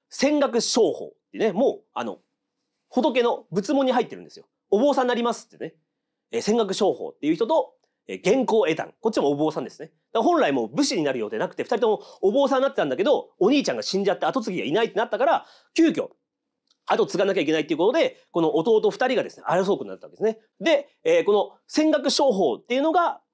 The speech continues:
後の今川義元になるわけですね。はい。ここでこのお坊さんになった兄弟同士が争って、えー、泉岳正法の方が勝利しましたので、えー、じゃあ私が後を継ぎますと言って、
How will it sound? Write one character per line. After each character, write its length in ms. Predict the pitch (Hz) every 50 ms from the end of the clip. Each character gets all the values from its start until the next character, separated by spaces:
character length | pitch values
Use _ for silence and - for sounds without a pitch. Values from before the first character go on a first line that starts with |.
| _ _ _
後 280 | 156 180 185 185 233
の 120 | 262 320 185
今 200 | 147 151 151 143
川 120 | 139 123
義 200 | 127 139 156 -
元 160 | 143 120 -
に 40 | 85
な 60 | 87
る 60 | 92 80
わ 60 | -
け 60 | -
で 60 | 80
す 80 | - 185
ね。 200 | 214 226 226 220 _ _ _
は 140 | _ - 73
い。 80 | - - _ _ _ _
こ 100 | - 240
こ 60 | 277
で 160 | 269 254 233
こ 60 | 208
の 80 | 202 196
お 140 | - 170 175
坊 200 | 202 233 220 208
さ 140 | 233 220 214
ん 100 | 214 208
に 100 | 202 208
な 80 | 208
っ 80 | 202 -
た 240 | - 95 82 - _ _ _ _
兄 100 | - 208
弟 220 | 185 170 185 170 160
同 120 | 175 160
士 80 | - -
が 120 | - -
争 360 | 147 151 170 175 - 190 180
っ 40 | -
て、 300 | _ - 294 311 277 - - _ _ _ _ _
え 80 | - 127
ー、 40 |
泉 220 | - - 190 196 202
岳 160 | 196 185 180
正 180 | 160 185 170 143
法 120 | 135 113
の 80 | 92 90
方 60 | 95
が 120 | 85 76 - _ _ _ _ _ _
勝 240 | - - 302 -
利 160 | - - - - _
し 120 | - -
ま 120 | 123 117 110
し 60 | -
た 80 | -
の 120 | 85 98 143
で、 320 | 247 349 330 240 - - _ _ _ _
え 120 | 123 - 214
ー、 40 |
じ 80 | - 233
ゃ 40 | 247
あ 40 | 190
私 300 | - 143 147 147 170 180
が 200 | 269 269 - 180
後 180 | 185 - 151 107
を 60 | 95
継 200 | - - - 143
ぎ 100 | 151 151
ま 100 | 147 143
す 140 | 143 - -
と 160 | _ - 151
言 60 | 160
っ 20 |
て、 220 | - 339 339 -